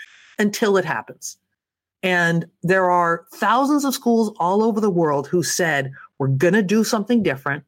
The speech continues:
And they sat down and they made it happen. And there's no framework. There's no seven-point plan that makes that happen. It's dedicated people who, who care about the future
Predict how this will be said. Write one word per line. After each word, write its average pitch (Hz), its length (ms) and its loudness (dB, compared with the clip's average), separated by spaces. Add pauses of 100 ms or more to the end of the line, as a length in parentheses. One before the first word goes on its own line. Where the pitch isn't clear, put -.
(300)
And 160 140 0
they 143 120 0
sat 170 480 -2
down 165 340 -2
and 147 100 -2
they 151 80 0
made 143 200 0
it 143 60 -4
happen. - 380 -8 (380)
And 139 120 -2
there's 127 200 -2
no 151 140 0
framework. 262 720 0 (280)
There's 147 220 -2
no 143 180 0
seven-point 147 640 -4
plan 262 500 2
that 151 180 -2
makes 165 220 -4
that 190 140 -2
happen. 135 360 -6
It's 131 160 -14
dedicated 226 800 0
people 131 460 -4 (380)
who, 139 340 -2
who 143 140 -2
care 220 420 0
about 226 240 0
the 196 80 -2
future 160 640 -2